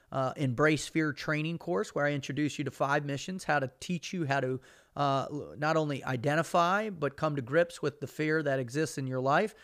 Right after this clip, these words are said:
but then how to, uh, rewire your neural pathways in order to deal with your fear and then to live courageously with your fear in your life. We've got incredible feedback. Uh, you can see some of that feedback on the site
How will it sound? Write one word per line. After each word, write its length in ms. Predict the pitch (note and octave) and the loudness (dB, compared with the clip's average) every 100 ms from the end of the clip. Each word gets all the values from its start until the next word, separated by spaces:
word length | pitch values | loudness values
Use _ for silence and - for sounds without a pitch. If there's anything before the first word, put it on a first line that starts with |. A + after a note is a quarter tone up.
| - - _ | -20 -20 _
but 120 | D#3 | 0
then 160 | F3 F3+ | 2 4
how 140 | E3 | 4
to, 240 | D#3+ C#3+ - | 6 4 4
uh, 160 | C#3 C3+ | 0 0
rewire 960 | D3 C#3 F#3+ F3 D#3 D3 E3 G3 G3+ | 0 0 2 4 4 4 4 0 -2
your 180 | C3+ C#3 | -2 -2
neural 340 | C#3 D#3 D#3+ C#3 | 0 2 2 2
pathways 720 | D#3 D#3+ E3 E3+ F3 G3+ F3 | 2 2 0 2 2 2 0
in 80 | D3 | -2
order 240 | D3 C3+ | 0 -2
to 140 | B2+ | -4
deal 260 | B2 C#3+ E3+ | 0 2 2
with 100 | F3+ | 2
your 120 | F3 | -2
fear 280 | - F3 G#3+ | -2 -4 -2
and 120 | F3 | -2
then 140 | F3 E3+ | -2 0
to 80 | E3+ | 0
live 220 | F3+ - | 0 0
courageously 640 | E3+ E3+ F3 D#3+ - D#3+ | 2 6 4 2 -2 0
with 220 | D3 D#3+ | 0 0
your 140 | D3+ C3+ | 0 -2
fear 340 | - C#3 B2+ | -2 -2 -2
in 200 | - C3+ | -2 -4
your 120 | C3+ | -2
life. 320 | C3 C3+ A#2 - - - - | 0 0 0 -6 -18 -20 -8
We've 160 | B2+ A#2+ | -6 2
got 200 | D3 C3 | 2 2
incredible 480 | B2 F3 F#3 E3 D3 | 2 8 8 8 0
feedback. 640 | F3 D#3 D3 D3+ C#3+ - | -2 -2 4 4 4 0
Uh, 320 | C#3 C#3 C3+ C3 | -4 -2 0 -2
you 80 | C3 | -6
can 140 | C3 | -6
see 180 | - E3+ | -4 -4
some 180 | - D#3 | -2 0
of 60 | |
that 160 | D3 C#3 | 0 0
feedback 440 | D3 C#3 C#3 B2+ | -4 0 0 0
on 200 | C3+ D#3+ | 0 0
the 60 | D3+ | -2
site 400 | - C#3 D3 | 2 4 4